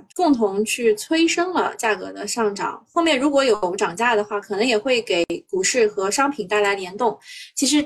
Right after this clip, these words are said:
近一阵子的商品啊，像豆粕啊，还有一些草甘膦，就化肥之类的商品，其实都涨价了，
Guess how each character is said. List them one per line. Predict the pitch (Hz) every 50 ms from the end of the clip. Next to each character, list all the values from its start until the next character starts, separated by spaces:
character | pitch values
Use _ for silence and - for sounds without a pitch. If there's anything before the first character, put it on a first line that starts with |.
| 294 _
近 | - - 339 294
一 | 226 202 196 202
阵 | - 254 226 214 202
子 | 196 - 175
的 | 170 175
商 | - - 240 226 240
品 | 254 - - 175 160 143 139 - _
啊， | - 185 175 196
像 | - 214 202 202
豆 | 202 240 233 220 226 -
粕 | - 262 247 226 214 208
啊， | 196 196 190 190 190 185 - _ _ - - - _ _ _
还 | - 208 202
有 | 202 196 190
一 | 190
些 | 196 - - 214 208
草 | 208 - 185
甘 | 175 214 220 240
膦， | 226 208 202
就 | 214 220
化 | 220 - 285 254 226
肥 | 226 - 180 190
之 | 190 190 220
类 | 220 214 208 190 180
的 | 175 170 - -
商 | - - 294 339
品， | 339 - 214 -
其 | - -
实 | 202 208 202
都 | 226 247
涨 | 254 233 185 - -
价 | - 202 185 175
了， | 165 165 -